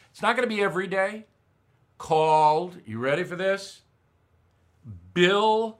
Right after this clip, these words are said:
Recommends. How genius is that? Yeah, it took me months to figure that. Bill Recommends. It's gonna be something that I like. Could be any kind of thing, food or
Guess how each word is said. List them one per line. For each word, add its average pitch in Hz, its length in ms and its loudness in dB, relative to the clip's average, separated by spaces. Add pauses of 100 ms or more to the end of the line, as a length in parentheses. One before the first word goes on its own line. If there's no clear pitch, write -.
Recommends. 123 800 -4
How 127 220 -2
genius 101 540 -10
is 90 140 -20
that? - 220 -10
Yeah, 135 120 -6
it - 80 -10
took - 180 -18
me 147 240 -12 (280)
months 135 380 -2
to 92 100 -18
figure 82 240 -16
that. 65 320 -20
Bill 113 260 -4
Recommends. 87 580 -14 (220)
It's - 100 -14
gonna 269 160 -6
be 240 80 -4
something 214 840 -4
that 170 160 -2
I 175 220 4
like. 202 520 0 (1400)
Could 208 180 -2
be 220 520 -4 (100)
any 247 400 -2
kind 240 300 -8
of 226 280 -6
thing, 202 600 -2
food 208 720 6
or 110 420 -8